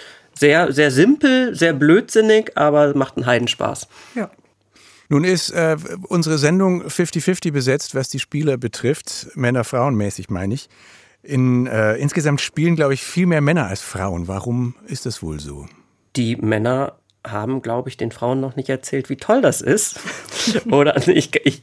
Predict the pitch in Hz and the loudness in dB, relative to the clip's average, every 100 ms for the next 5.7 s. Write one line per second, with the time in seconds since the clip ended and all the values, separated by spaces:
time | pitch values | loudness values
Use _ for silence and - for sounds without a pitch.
0 | - - - 156 117 - 113 - - - | -6 -6 -4 -2 0 0 -2 -2 -8 -2
1 | 98 104 104 117 113 95 107 127 151 156 | 0 2 2 2 -2 -6 -2 2 4 6
2 | 151 147 143 - - 131 131 131 143 - | 6 4 2 -4 -4 0 0 2 0 0
3 | 131 127 - 113 104 110 110 _ _ - | 0 0 0 2 2 2 0 _ _ -8
4 | 117 117 117 117 123 127 - 123 117 117 | -2 0 0 0 -2 -2 -2 -4 -2 -4
5 | 117 120 - - 120 117 | -2 -6 -6 -6 -4 -6